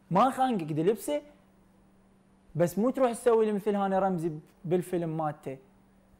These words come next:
خيطه بال-، بالبدي وتبقى ببدي واحد الصيف كله، دير بالك. هذا هو عدد الغرامات ليوم أمس. خلينا نشوف الخبر وتفاصيله اللي أيضًا انتشر بصورة كبيرة جدًا. نشرت صفحة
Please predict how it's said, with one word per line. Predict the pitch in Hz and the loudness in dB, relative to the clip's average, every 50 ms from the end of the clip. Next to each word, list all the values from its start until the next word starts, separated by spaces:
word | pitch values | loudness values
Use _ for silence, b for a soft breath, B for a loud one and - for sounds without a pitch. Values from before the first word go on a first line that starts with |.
| - - - | -20 -20 -14
خيطه | - - 175 175 185 190 190 190 175 | -2 4 6 6 8 6 6 4 2
بال-، | 165 160 185 180 170 160 | 2 2 2 0 -2 -4
بالبدي | 160 160 170 180 170 151 170 165 139 147 143 139 - - - 165 | -4 0 0 0 2 2 2 2 2 0 -4 -6 -8 -12 -10 -6
وتبقى | 156 156 185 - - 185 170 | -4 -2 -2 -2 0 0 0
ببدي | 151 139 185 190 180 185 | 2 4 4 4 6 6
واحد | 175 180 185 175 - - 160 156 - - _ b b b b b | 6 6 6 4 2 0 -4 -6 -8 -12 _ b b b b b
الصيف | 151 - - - 180 180 170 - | -12 -8 -2 0 0 0 0 0
كله، | - - 180 165 156 147 151 | -2 0 0 2 2 0 0
دير | 151 226 262 240 | 2 2 2 2
بالك. | 185 185 170 147 131 127 110 - - _ _ _ _ _ _ _ _ _ _ _ _ _ _ _ _ _ _ _ _ _ _ _ _ _ _ - | 2 2 2 2 0 -2 -8 -14 -18 _ _ _ _ _ _ _ _ _ _ _ _ _ _ _ _ _ _ _ _ _ _ _ _ _ _ 0
هذا | - 185 214 226 226 220 226 226 | 4 6 6 8 8 8 8 8
هو | 226 | 8
عدد | 196 165 190 180 214 202 190 | 8 6 6 6 4 4 4
الغرامات | 185 175 165 185 175 180 185 180 185 196 208 220 214 - - | 2 0 2 2 2 2 2 2 2 0 0 -2 -2 -2 -2
ليوم | 180 185 196 196 180 - | 0 0 0 0 -2 -4
أمس. | 135 127 120 - - | -8 -12 -12 -4 0
خلينا | - 269 285 | 2 2 2
نشوف | 240 262 254 254 | 2 2 2 0
الخبر | 240 - - 247 226 208 240 233 | 0 0 0 2 4 4 6 4
وتفاصيله | 220 214 - 220 190 220 214 208 202 - 226 233 226 220 220 214 214 b b b b b b b | 4 2 -2 -2 2 4 4 4 4 2 0 0 2 2 2 0 -2 b b b b b b b
اللي | 185 190 190 202 196 - | 0 4 4 4 6 6
أيضًا | 247 262 233 214 220 | 6 6 6 6 4
انتشر | 214 208 190 - 214 - - 208 190 | 2 0 -2 -4 -4 -2 0 0 2
بصورة | 175 170 - - 185 180 170 | 0 -2 -4 -2 -2 0 0
كبيرة | 170 - 170 156 156 160 151 151 | -2 -2 -4 -2 -2 -2 -2 -2
جدًا. | 147 180 185 180 185 247 262 240 - - - - _ _ _ _ _ _ _ _ - - _ _ - - b b b b b b b b | -2 -2 0 4 4 4 4 2 0 -4 -12 -20 _ _ _ _ _ _ _ _ -20 -20 _ _ -20 -20 b b b b b b b b
نشرت | 202 233 233 - 240 233 226 233 | 0 2 4 4 6 6 4 4
صفحة | - 233 214 214 - - 214 214 | 4 2 2 4 4 2 0 0